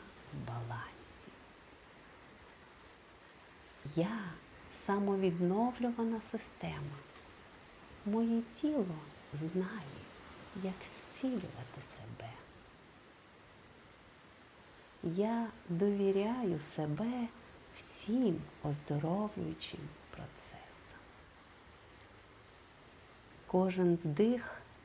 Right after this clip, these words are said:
живить ваш хребет, вашу силу, ясність, волю.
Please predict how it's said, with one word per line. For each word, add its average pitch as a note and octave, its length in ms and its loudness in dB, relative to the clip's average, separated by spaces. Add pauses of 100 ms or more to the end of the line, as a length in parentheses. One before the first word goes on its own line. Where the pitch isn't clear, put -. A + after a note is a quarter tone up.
(220)
живить G#3 760 4
ваш D#3 320 2
хребет, D3+ 720 2 (2500)
вашу A3 420 4 (240)
силу, F3 500 2 (500)
ясність, E3 1080 -2 (400)
волю. E3+ 640 4